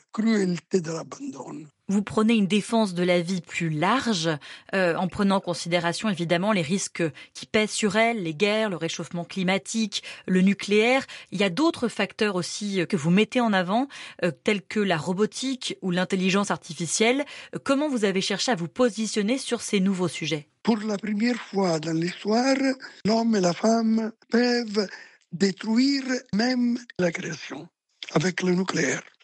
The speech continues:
Speaker 1: avec le désastre climatique, avec, euh, les nouveaux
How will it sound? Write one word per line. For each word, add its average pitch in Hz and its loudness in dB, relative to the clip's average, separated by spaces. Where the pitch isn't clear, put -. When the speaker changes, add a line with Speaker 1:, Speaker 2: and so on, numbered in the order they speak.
Speaker 1:
avec 196 0
le 185 2
désastre 180 0
climatique, 165 -2
avec, 214 0
euh, 180 0
les 185 4
nouveaux 180 -6